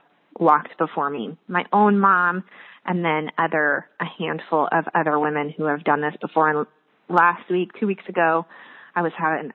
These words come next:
a couple really hard days, and I texted a friend of mine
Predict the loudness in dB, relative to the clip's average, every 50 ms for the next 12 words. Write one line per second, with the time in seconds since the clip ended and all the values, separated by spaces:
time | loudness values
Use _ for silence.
0 | _ -12 -12 -6 -6 -6 -4 -4 -8 -8 -8 -10 -12 -8 -2 0 2 2 2 2
1 | 0 -2 -2 0 0 0 0 -2 -2 -2 0 0 0 0 -2 -4 -8 -8 -4 -2
2 | -2 -2 -2 -6 -10 _ _ _ -20 _ _ _ _ _ _ _ _ _ _ _
3 | -16 -12 -4 2 2 2 2 2 0 2 2 2 2 2 2 2 4 2 0 2
4 | 2 2 2 2 2 -2 -4 -6